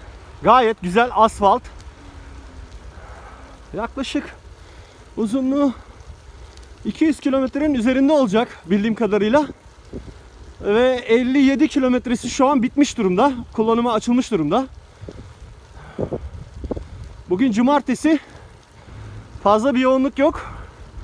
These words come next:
Ama bildiğim kadarıyla bayağı kullanılan bir yol. Ee, yol üzerinde, ya yolun bir özelliği şu arkadaşlar.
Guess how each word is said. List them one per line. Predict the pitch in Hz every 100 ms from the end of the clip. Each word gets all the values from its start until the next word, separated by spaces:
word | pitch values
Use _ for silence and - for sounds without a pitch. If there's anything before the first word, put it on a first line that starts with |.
| - - - - - - - - - - -
Ama | 226 269 254 - - - - 170
bildiğim | 233 262 277
kadarıyla | 254 226 240 262 220
bayağı | 254 277
kullanılan | 277 254 269 277 285 277
bir | 208
yol. | 247 294 - - - - - - - - -
Ee, | 185 190 190 - - - -
yol | 180 277
üzerinde, | 254 277 269 262 302 - - - - - - - - - -
ya | 190 202
yolun | 233 294 370 285
bir | 339
özelliği | 320 277 311 339 330
şu | -
arkadaşlar. | 330 254 240 214 - 330